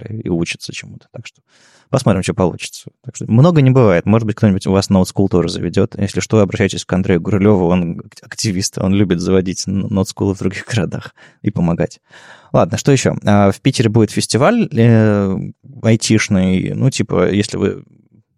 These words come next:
Гигфест, и вот в-, вроде, вот вроде того, называется Техтрейн. Не Тэч Трейн, а Техтрейн все-таки. Ребят, камон.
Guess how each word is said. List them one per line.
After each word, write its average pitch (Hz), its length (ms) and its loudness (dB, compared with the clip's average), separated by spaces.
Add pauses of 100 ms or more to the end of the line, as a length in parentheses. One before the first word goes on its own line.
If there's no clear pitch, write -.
Гигфест, 143 720 0
и - 20 0
вот 98 200 -4
в-, 104 220 -6
вроде, 101 260 2
вот 92 200 -2
вроде 104 220 2
того, 151 200 4
называется 101 340 4
Техтрейн. 170 600 2 (480)
Не 98 160 0
Тэч - 440 -2
Трейн, 90 420 0
а - 80 -4
Техтрейн - 640 -8
все-таки. - 540 -18 (180)
Ребят, 165 300 -8
камон. 127 240 -2